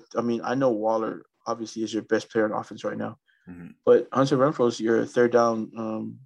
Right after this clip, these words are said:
Speaker 1: your third down everything. They call it third and Renfrow <laughs> when the Raiders go on third down. Literally, they, they have a nickname for it, third and Renfrow. So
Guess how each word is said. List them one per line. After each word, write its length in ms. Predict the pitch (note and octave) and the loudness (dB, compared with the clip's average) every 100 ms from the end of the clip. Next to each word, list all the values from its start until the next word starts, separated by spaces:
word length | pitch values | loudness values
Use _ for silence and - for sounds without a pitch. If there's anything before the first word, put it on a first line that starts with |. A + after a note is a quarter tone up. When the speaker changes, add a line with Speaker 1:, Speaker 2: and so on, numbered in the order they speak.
| _ - | _ -2
Speaker 1:
your 120 | A2+ | 0
third 180 | B2+ A#2+ | 2 4
down 220 | A#2+ A#2 | 4 4
everything. 420 | A#2+ A2 G#2 A#2 _ _ _ _ _ _ - | 0 0 -8 -18 _ _ _ _ _ _ -2
They 120 | A#2+ | 0
call 260 | - C3 B2 | 4 6 4
it 140 | - _ _ _ | 2 _ _ _
third 260 | - C3 B2 | 2 4 4
and 140 | A2 | 2
Renfrow 460 | A2+ B2+ B2 G#2 E2 _ _ _ | 4 2 2 -4 -4 _ _ _
<laughs> 280 | _ _ _ | _ _ _
when 100 | D3 | 0
the 120 | A#2 F3 | 4 6
Raiders 360 | D#3+ C#3+ D3+ | 8 6 4
go 260 | B2+ C3+ B2+ | 4 4 6
on 160 | B2 A#2+ | 4 4
third 240 | A#2 A2 | 2 0
down. 220 | G#2+ D#2+ _ | -4 -10 _
Literally, 420 | B2 B2 A2 G#2+ | -2 0 0 -2
they, 260 | A2 A2+ G#2 _ _ _ - | -6 -6 -8 _ _ _ 0
they 80 | |
have 160 | B2 A#2+ | 2 4
a 60 | A2+ | 2
nickname 400 | A#2 A#2+ A2 A2+ | 0 -2 -6 -6
for 200 | A2 G2 | -4 -4
it, 140 | - _ - | -6 _ -2
third 200 | A2+ A2+ | 0 2
and 140 | A2 | 0
Renfrow. 420 | A2+ A2+ - F#2+ - _ _ _ _ _ _ - - | -4 -10 -14 -20 -20 _ _ _ _ _ _ -20 -14
So 400 | - F#2+ - | -10 -10 -10